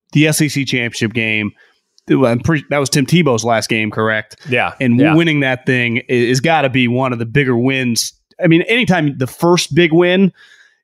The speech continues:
Speaker 1: is gotta be right up there, right? Just, I mean, you, you were in the game, but just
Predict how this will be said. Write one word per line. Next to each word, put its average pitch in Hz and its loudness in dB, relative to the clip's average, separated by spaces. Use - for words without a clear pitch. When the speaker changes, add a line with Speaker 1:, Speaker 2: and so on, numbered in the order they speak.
Speaker 1:
is 131 2
gotta 135 -2
be 127 0
right 123 0
up 127 -2
there, 117 -2
right? 113 -4
Just, - -6
I 117 -2
mean, 110 0
you, 131 0
you 160 2
were 143 4
in 202 4
the 143 0
game, 120 -4
but 127 -4
just 160 -2